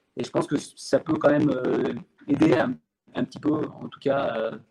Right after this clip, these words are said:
euh, sur ces fins de course où, où, voilà, c'est, c'est quand même difficile en fait, euh, d'avoir un soutien psychologique et peut-être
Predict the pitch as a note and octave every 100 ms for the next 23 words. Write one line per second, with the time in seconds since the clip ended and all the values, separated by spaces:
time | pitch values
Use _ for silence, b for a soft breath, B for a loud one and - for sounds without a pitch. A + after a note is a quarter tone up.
0 | _ _ _ _ _ _ - - - -
1 | B2+ - B2+ C3+ C3 D3+ D3+ D3+ B2+ A#2+
2 | A#2+ A#2+ A2+ A2+ A2+ A#2+ _ _ - C3+
3 | - - - - - A2+ A2 - - F#3
4 | _ - - - - - - - - -
5 | - - A#2 A#2 A#2 - C3 - A2+ B2
6 | A#2+ - B2 A2+ - C3 B2+